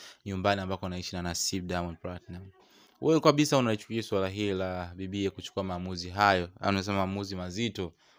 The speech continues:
kupata kuondoka, kisa na mkasa, inavyoonekana, inasemekana, ni kuhusiana na Diamond kushow appreciation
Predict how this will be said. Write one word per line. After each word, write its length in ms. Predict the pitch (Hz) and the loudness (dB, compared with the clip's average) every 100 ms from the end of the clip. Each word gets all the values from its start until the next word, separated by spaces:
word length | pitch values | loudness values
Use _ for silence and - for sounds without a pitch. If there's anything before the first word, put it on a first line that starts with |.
| _ | _
kupata 300 | 90 98 95 | -8 -6 -4
kuondoka, 640 | - 92 92 110 104 90 - _ _ | -6 -6 0 2 2 -2 -6 _ _
kisa 240 | - 107 98 | -8 -4 -2
na 120 | 98 | -2
mkasa, 680 | 98 123 143 135 135 131 117 | 2 4 4 4 0 0 -4
inavyoonekana, 1040 | 98 95 92 95 92 92 - 117 120 107 | -8 -8 -6 -6 -6 -8 -4 -4 -2 -4
inasemekana, 800 | 98 95 92 92 90 117 123 123 | -6 -10 -10 -10 -6 -4 -4 -6
ni 140 | 98 | -10
kuhusiana 320 | - 101 101 | -10 -8 -8
na 60 | 98 | -6
Diamond 400 | 120 127 123 113 | -6 -6 -10 -14
kushow 960 | - - 104 104 104 104 - 135 131 110 | -14 -8 -6 -6 -8 -10 -6 -4 0 -2
appreciation 840 | 101 104 - 104 113 110 - 98 | -4 -10 -12 -8 -8 -8 -10 -12